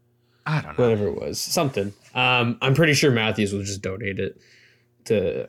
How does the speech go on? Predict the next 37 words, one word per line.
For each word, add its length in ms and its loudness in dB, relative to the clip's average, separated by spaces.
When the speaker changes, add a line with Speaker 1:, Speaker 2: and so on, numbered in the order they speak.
Speaker 2:
charity 440 2
and 80 2
everything 340 0
like 200 0
that. 300 2
Uh, 260 2
Matthews 420 4
was 100 6
pretty 220 4
good. 220 6
Like, 180 4
I, 200 2
I 20 6
saw 180 4
a 20 6
lot 140 6
of 80 2
clips 300 2
of 120 4
him, 280 2
you 100 2
know, 140 4
surprising 580 4
kids 220 4
for 140 4
their 120 4
birthday, 680 4
you 140 2
know, 200 4
just 360 0
making 400 4
it 100 6
a 60 4
good 160 4
experience 520 0
for 160 2
them. 360 2